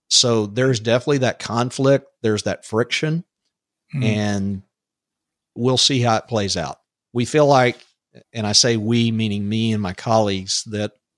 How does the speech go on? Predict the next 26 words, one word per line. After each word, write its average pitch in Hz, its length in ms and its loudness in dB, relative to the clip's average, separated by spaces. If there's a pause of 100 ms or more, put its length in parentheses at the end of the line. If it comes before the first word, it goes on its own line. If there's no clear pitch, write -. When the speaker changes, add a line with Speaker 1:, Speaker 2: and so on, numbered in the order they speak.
(240)
Speaker 1:
all 110 200 0
kind 113 220 -4
of 92 100 -6
preach - 320 -2
this 107 220 -4
message. 123 440 2 (300)
We 139 100 4
feel 170 280 2
like 135 180 4
the 113 80 0
domino's 113 500 2
tipping, 139 460 0 (320)
but 110 160 2
we 117 120 2
know 113 240 2
we're 104 200 0
in 98 80 -4
it 90 140 -10
for 92 100 -10
the 87 60 -10
long 85 280 -12
game, 73 180 -18
not 73 160 -20
the - 60 -10
short - 280 -6
game. - 200 -20